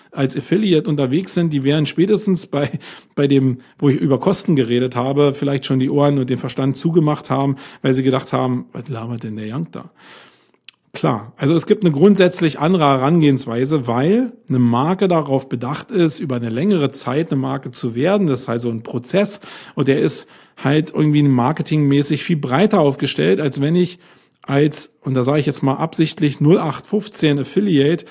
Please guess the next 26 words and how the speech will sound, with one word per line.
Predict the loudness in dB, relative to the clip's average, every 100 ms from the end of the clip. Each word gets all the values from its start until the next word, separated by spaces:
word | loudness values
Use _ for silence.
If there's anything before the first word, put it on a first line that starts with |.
| -20 -20 -8
rausgehe | 0 2 2 2 2 4
und | 2 2
sehr, | 4 4
sehr | 4 2
viele | 2 0 0
Projekte | 0 0 0 0 -2
in | 0
der | 2
Regel | 2 2
ja | 2 2
mache, | -2 -2 -4 -4 -16 -10
die | 0
mit | 2 2
einem | -2
kurzen | 2 4 4 0 -2
Zeitansatz | -2 -2 0 0 0 0 4 2 0 -6
schnell | -2 0
rein, | 0 2 0
schnell | 0 -2 -2
raus, | -2 2 2 2 -2 -12 -20 -20 _ -2
äh, | 0 0 -2
seo-mäßig | -6 4 6 6 6 4 2 -2
vielleicht | 0 0 2 0
nach | -4 -4
dem | -4
Raster | -4 -4 -2 2 2 0